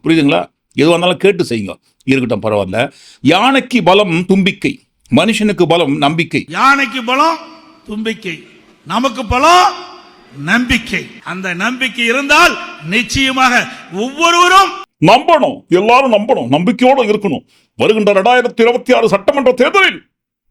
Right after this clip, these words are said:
Speaker 1: அனைத்து இந்த அண்ணா திராவிட முன்னேற்ற கழக ஆட்சி அமோக ஆதரவு பெற்று ஆட்சி கட்டிலில்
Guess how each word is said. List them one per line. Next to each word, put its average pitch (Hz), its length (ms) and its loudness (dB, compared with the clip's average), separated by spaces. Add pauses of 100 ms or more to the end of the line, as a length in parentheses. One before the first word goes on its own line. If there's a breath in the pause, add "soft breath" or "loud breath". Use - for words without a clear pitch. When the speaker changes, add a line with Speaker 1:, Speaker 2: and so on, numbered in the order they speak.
(160)
Speaker 1:
அனைத்து 214 380 -2
இந்த 202 120 2
அண்ணா 208 260 4
திராவிட 214 360 2
முன்னேற்ற 233 440 0
கழக 233 400 2
ஆட்சி 247 400 2
அமோக 233 560 6
ஆதரவு 247 460 4
பெற்று 208 500 2
ஆட்சி 202 360 0
கட்டிலில் 202 500 0